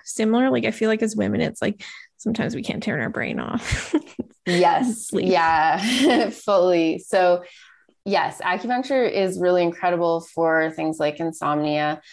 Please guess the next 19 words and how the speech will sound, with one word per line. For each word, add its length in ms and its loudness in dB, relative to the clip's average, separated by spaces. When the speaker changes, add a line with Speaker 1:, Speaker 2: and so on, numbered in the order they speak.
Speaker 2:
Um, 320 0
and 260 2
we 280 2
do 520 2
look 280 -2
at 160 -4
different 460 -4
aspects 580 -2
of 320 2
sleep 420 -2
disturbance. 640 -2
So 200 4
it 180 0
could, 220 -6
we 160 0
see 180 -2
people 300 -2
that 180 0
have, 220 -4